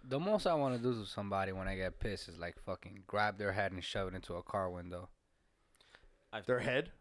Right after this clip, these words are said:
Speaker 2: Yeah.
Speaker 1: Yeah.
Speaker 3: Oh, okay.
Speaker 2: I don't know. I fucking, I've gotten much better about controlling that recently, 'cause I fucking, I've
Speaker 3: Well,
Speaker 2: more,
Speaker 3: recently, yeah, I
Speaker 2: I have
Speaker 3: mean,
Speaker 2: more outlets,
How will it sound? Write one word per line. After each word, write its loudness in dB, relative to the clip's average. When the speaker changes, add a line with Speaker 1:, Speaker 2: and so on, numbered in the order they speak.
Speaker 2:
Yeah. -8
Speaker 1:
Yeah. -2
Speaker 3:
Oh, 2
okay. -12
Speaker 2:
I 2
don't -4
know. -4
I -2
fucking, -10
I've 2
gotten 2
much -6
better -6
about -6
controlling -8
that -4
recently, -10
'cause -8
I 0
fucking, -2
I've 0
Speaker 3:
Well, 10
Speaker 2:
more, 6
Speaker 3:
recently, 4
yeah, 4
I 4
Speaker 2:
I 6
have 2
Speaker 3:
mean, 2
Speaker 2:
more 4
outlets, -4